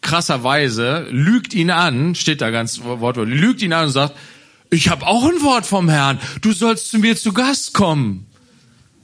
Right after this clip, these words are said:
Ne? Zwei sich widersprechende Worte Gottes. Ne? Und diese, diese Entscheidung, diese glasklare Entscheidung, okay, wie prüfe ich, ob das, was dieser Prophet mir jetzt sagt, Wort Gottes ist?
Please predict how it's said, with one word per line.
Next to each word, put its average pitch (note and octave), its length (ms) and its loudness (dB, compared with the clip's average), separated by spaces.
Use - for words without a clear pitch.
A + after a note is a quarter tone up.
Ne? D#3 180 -2
Zwei F3 460 -2
sich D3+ 420 -2
widersprechende G3 920 0
Worte G#3 340 0
Gottes. E3 680 -4
Ne? C#3+ 220 -2
Und D#3+ 360 -4
diese, D3+ 460 -4
diese C3 280 -2
Entscheidung, D3 580 0
diese A#2+ 180 -4
glasklare D#3+ 560 -2
Entscheidung, D3 300 -2
okay, A#2 300 -4
wie B2+ 320 -4
prüfe A#3+ 400 -4
ich, B2+ 120 -4
ob - 180 -6
das, G#3+ 320 -2
was C3 220 -4
dieser A3 320 -2
Prophet E3+ 460 -6
mir C3+ 120 -2
jetzt A2+ 200 -2
sagt, C3 640 -4
Wort A#2 220 -6
Gottes D#3+ 320 -6
ist? - 140 -10